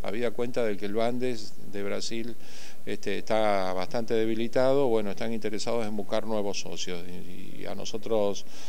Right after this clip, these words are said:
este, nos parece que ahí, por ahí, este,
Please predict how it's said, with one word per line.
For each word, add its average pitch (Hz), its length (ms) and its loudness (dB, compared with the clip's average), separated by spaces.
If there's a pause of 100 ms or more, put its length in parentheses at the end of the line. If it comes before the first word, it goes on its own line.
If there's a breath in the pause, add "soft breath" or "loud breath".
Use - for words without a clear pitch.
(200 loud breath)
este, 92 1160 0
nos 98 160 0
parece 110 440 0
que 92 600 -2
ahí, 101 280 0
por 98 240 0
ahí, 123 380 0 (480 loud breath)
este, 95 760 0